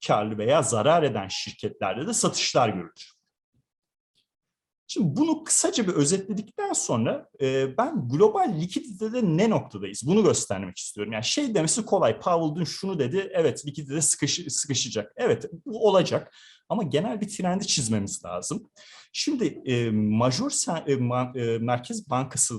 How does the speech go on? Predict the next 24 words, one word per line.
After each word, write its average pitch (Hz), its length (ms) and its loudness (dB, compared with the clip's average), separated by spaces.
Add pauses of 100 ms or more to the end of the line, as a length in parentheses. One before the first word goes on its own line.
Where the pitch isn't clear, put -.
markaların 110 680 -4
iki - 260 -4
bin 180 160 4
yirmiden 147 460 0
itibaren, 107 760 -4 (340)
e, 123 80 -8
ekledikleri, 147 880 2
sisteme - 640 0
ekledikleri - 720 -6
paraları 120 400 -2
gördüğümüz 117 640 -2
zaman 101 340 -6 (320)
şurada 202 280 -2
grafikte 160 520 0
net 196 200 -2
bir - 40 -4
şekilde 107 320 -2
göreceksiniz. 95 840 -4 (360)
İki - 300 -4
bin 220 80 4
yirmi 240 400 0
birden - 960 -2
itibaren 113 880 0 (320)
bir 226 100 -8